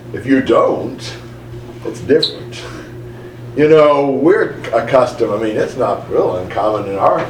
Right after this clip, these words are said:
culture to bury somebody three or four or five or six days after they die.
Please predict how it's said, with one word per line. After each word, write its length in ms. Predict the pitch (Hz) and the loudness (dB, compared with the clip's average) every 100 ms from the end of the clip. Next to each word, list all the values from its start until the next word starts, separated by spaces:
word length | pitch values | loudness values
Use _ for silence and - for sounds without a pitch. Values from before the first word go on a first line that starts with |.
| - | -2
culture 500 | 110 110 110 143 117 | 0 0 0 0 0
to 160 | - - - - - - - | -4 -8 -14 -16 -16 -16 -14
bury 320 | - 117 127 127 | -2 2 2 2
somebody 500 | 117 110 117 123 117 | 0 2 4 4 2
three 180 | 107 | 4
or 120 | 127 113 | 4 2
four 220 | 110 123 | 4 2
or 80 | - | 4
five 260 | 98 127 | 2 2
or 60 | 131 | 0
six 260 | 120 123 | -4 -4
days 320 | 113 117 196 - | 2 2 4 4
after 240 | 127 107 | 2 2
they 160 | 117 - | -2 -2
die. 500 | 117 180 - - | 2 2 2 -2